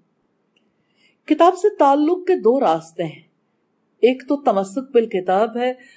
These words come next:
اور دوسرا کتاب پر زبانی ایمان لانا۔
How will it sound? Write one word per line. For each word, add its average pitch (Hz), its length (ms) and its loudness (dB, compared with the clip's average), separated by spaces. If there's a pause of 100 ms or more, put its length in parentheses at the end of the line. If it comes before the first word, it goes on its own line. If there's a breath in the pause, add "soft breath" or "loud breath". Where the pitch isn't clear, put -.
(120 loud breath)
اور 208 140 -2
دوسرا 247 360 -6
کتاب 233 560 -8
پر 247 120 -6
زبانی 180 500 -6
ایمان 160 540 -8
لانا۔ 143 240 -14